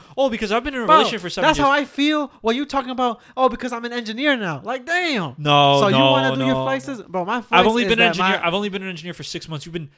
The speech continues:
Speaker 1: you've been
Speaker 2: And
Speaker 1: dating for, for fucking
Speaker 2: And
Speaker 1: seven
Speaker 2: you've said it
Speaker 1: years.
Speaker 2: way more than I've said
Speaker 1: No, I'm
Speaker 2: relationship.
Speaker 1: not.
Speaker 2: Absolutely,
Speaker 1: No, I'm fucking
Speaker 2: bro.
Speaker 1: not. Because you know, you wanna know why? You wanna
Speaker 2: Sure.
Speaker 1: know why? I fucking had to grind to be an engineer.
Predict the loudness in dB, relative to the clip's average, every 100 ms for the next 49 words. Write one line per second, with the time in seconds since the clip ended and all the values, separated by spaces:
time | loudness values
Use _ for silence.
0 | -14 -8 -6 -4 -2 -2 -4 -10 -18 _
1 | -12 -10 -10 _ -14 -10 -10 -10 -4 -2
2 | 0 -2 -2 0 2 2 -2 -2 -2 -2
3 | -4 -4 -6 -10 -10 -10 -10 -10 -10 -10
4 | -8 -6 -4 -4 -4 -4 -6 -6 -12 -4
5 | 2 2 2 2 2 0 -4 -2 -2 -4
6 | -10 -10 -12 -18 -12 -10 -8 -4 -4 -2
7 | -4 -2 -2 -4 -6 -12 -8 -6 -6 -8
8 | -12 _ -16 -10 -8 -10 -10 -10 -8 -10
9 | -14 -14 -8 -6 -6 -8 -10 -10 -10 -12
10 | -14 -12 -14